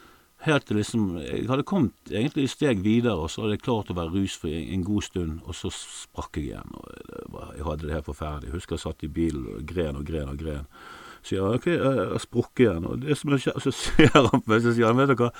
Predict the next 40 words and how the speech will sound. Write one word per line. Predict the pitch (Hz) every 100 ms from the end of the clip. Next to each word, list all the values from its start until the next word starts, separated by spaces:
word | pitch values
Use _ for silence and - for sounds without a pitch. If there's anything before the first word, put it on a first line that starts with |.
| - - -
det | 135
der | 110 104 113
gidder | 123 101
jeg | 90 87
ikke | 90
å | 87
høre | 92 90
på.» | 90 - 131 - 147
<laughs> | - - - -
Og | 233
jeg | 226
bare, | 233 233 277
«Hæ?» | 302 311 349 - - - -
Så | 190
sier | 196
han, | 185 196
«Nei, | 208
vet | 240 214
du | 175
hva», | 170 165
sier | 147 135
han, | 147
«nå | 190
har | 175
vi | 170
rørt | 196 196 175 156
i | 160
den | 156 135
gryten | 135 151 165 160
der | 143 135
i |
over, | 139 139
det | 208 202
der | 185
gidder | 135 185 143 110
jeg | 98 98
ikke.» | - 85 - - 139 - - -
Men | 202 196 185
det | 214
jeg, | 175 135